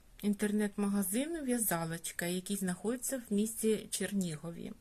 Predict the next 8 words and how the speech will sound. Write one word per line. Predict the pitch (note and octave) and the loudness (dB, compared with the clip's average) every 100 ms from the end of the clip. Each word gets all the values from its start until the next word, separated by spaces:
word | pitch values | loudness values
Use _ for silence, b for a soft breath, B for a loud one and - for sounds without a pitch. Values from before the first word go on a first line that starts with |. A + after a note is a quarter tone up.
| - B B B B B B B B B B B - - - - - - - | -20 B B B B B B B B B B B -20 -20 -20 -20 -20 -20 0
Посилання | A3+ A3+ B3 A#3+ A3 G3+ F#3 F#3 F3 F3+ b b b | 4 6 6 4 4 2 0 -2 -4 -6 b b b
на | G3+ G#3 G#3 G3+ - - | 4 4 4 2 -4 -4
спонсорів, | - - G#3 G#3 G3+ - G#3 G#3 - | -2 0 2 4 4 2 2 0 0
організаторів | G#3 G#3 G#3+ G3 G#3 G#3 G3+ - | 2 4 4 2 0 0 -4 -6
і | - | -8
дівчаток, | F3 G3 - - G3 G3 G3+ G3+ | -6 -4 -2 0 2 0 -4 -4
які | A#3 A3+ G#3+ | -4 -2 -2
приймають | - G#3 G3 F#3+ F#3+ F3+ F3 - | 2 2 4 2 2 0 -2 -8